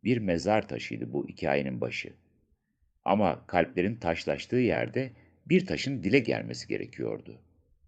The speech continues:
Bu hikayede öğrendik ki, zulüm susturur ama hakikat beklemeyi bilir.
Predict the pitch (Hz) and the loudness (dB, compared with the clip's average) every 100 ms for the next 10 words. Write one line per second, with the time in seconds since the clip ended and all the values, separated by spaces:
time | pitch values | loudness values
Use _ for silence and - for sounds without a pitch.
0 | _ 67 90 65 - 64 - 80 71 71 | _ 4 4 4 -6 -10 0 4 4 2
1 | 55 64 71 76 123 - - - - _ | 2 2 2 0 -4 -4 -14 -14 -16 _
2 | _ _ _ _ _ _ _ 95 139 107 | _ _ _ _ _ _ _ 4 6 4
3 | 90 78 - 71 67 135 - - - 95 | 0 -8 -6 0 4 2 0 -14 0 4
4 | 82 69 - - - 87 - 71 67 67 | 4 2 -2 -2 2 2 4 0 0 -4
5 | 65 67 64 55 50 | -2 -2 -4 -4 -6